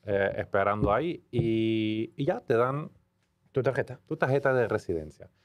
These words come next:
Speaker 1: Ahora, la, ¿cómo se es? La, la renovación, que eso ahora a dónde voy. La renovación es un tema, porque al final es el mismo proceso todos los años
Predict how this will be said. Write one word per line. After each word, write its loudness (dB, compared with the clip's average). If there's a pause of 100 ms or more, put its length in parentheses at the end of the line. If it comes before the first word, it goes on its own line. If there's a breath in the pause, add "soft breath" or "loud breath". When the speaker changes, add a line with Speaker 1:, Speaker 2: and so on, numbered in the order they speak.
(200 soft breath)
Speaker 1:
Ahora, 2
la, 2 (800)
¿cómo 0
se 0
es? -6
La, 2
la 2
renovación, 2 (640)
que 0
eso 2
ahora 0 (160)
a -2
dónde -2
voy. 0 (1600)
La 2
renovación 2
es -2
un -2
tema, -4 (120)
porque 0
al 2
final 0
es -4
el 0
mismo 0
proceso 0
todos 2
los 0
años -2